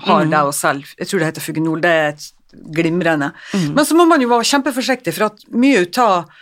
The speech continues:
Speaker 1: teaken er jo bare finert. Og
Speaker 2: Ja.
Speaker 1: hvis det er finert, så betyr det at det ligger et yrtynt lag oppå, så hvis du begynner å puste, så går det til helsingen med en gang.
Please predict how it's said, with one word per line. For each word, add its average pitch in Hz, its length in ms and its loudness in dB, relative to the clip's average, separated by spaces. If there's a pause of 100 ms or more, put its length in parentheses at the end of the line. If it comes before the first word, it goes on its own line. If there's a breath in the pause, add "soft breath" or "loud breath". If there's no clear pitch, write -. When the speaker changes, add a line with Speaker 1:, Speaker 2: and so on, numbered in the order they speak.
(480 loud breath)
Speaker 1:
teaken 214 440 0
er 202 120 2
jo 196 80 0
bare 180 240 0
finert. 220 800 -2 (260)
Og 208 80 0
Speaker 2:
Ja. 214 80 4
Speaker 1:
hvis 220 120 2
det 262 40 2
er - 80 -6
finert, 254 400 2
så - 100 -12
betyr 233 280 -2
det - 20 4
at 190 120 0
det 202 100 -4
ligger 208 180 -2
et 208 140 -6 (100)
yrtynt 240 800 0
lag 190 240 2
oppå, 208 320 0
så 175 140 -6
hvis 214 120 -6
du 196 140 -12
begynner 214 240 -4
å 202 80 -8
puste, 247 400 -2
så 190 160 -8
går 220 160 2
det 156 100 2
til 156 100 -4
helsingen 151 440 -2
med 147 140 -2
en 156 80 -4
gang. 147 180 -4